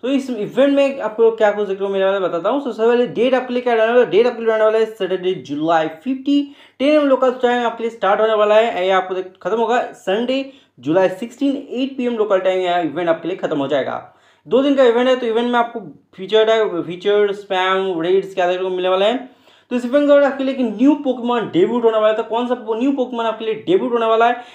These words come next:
ये Pokemon है कोमाला Pokemon। तो कोमाला आपके लिए शायद आपने एनीमे में देखा होगा, तो कोमाला Pokemon आपके लिए फर्स्ट टाइम यहाँ पर डेब्यूट होने वाला है इस इवेंट के दौरान।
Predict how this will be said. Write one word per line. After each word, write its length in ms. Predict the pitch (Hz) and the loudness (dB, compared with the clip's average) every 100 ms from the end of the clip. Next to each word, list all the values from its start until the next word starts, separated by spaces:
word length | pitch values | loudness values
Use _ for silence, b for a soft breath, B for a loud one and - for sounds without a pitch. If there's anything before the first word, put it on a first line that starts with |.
| B | B
ये 120 | 220 277 | -6 -2
Pokemon 380 | 277 - 262 | -2 -2 0
है 100 | 254 | 0
कोमाला 760 | 277 - 247 254 247 226 226 226 | -2 -2 -2 2 2 4 2 2
Pokemon। 580 | 208 202 180 165 156 156 | -2 -2 -4 -2 -2 -4
तो 60 | |
कोमाला 440 | - 285 285 294 285 | -2 0 2 2 2
आपके 280 | 254 - 240 | 0 -4 -10
लिए 80 | |
शायद 280 | 240 226 226 | -2 0 2
आपने 320 | 220 190 208 | 0 -2 -4
एनीमे 300 | 190 190 196 | -4 -4 -2
में 220 | 202 196 165 | -4 -6 -4
देखा 240 | 180 247 | -2 2
होगा, 220 | 240 247 | 2 2
तो 100 | 254 | -2
कोमाला 440 | 254 262 277 277 269 | -4 -2 0 0 -2
Pokemon 260 | 240 240 | -8 -6
आपके 200 | 226 226 | -6 -6
लिए 140 | 220 226 B B B 220 | -8 -8 B B B 0
फर्स्ट 240 | 285 277 | 0 2
टाइम 160 | 262 247 | 2 2
यहाँ 180 | 233 | 0
पर 480 | 233 240 226 202 - 160 | 2 2 2 0 -8 -8
डेब्यूट 340 | 151 185 214 | -2 -2 0
होने 200 | 196 196 | 0 0
वाला 220 | 190 190 | 2 2
है 180 | 190 190 | 0 0
इस 300 | 196 190 - | -4 -10 -10
इवेंट 460 | 135 - 185 262 254 | -12 -4 -2 0 2
के 60 | |
दौरान। 420 | 262 262 269 285 | 2 4 2 -2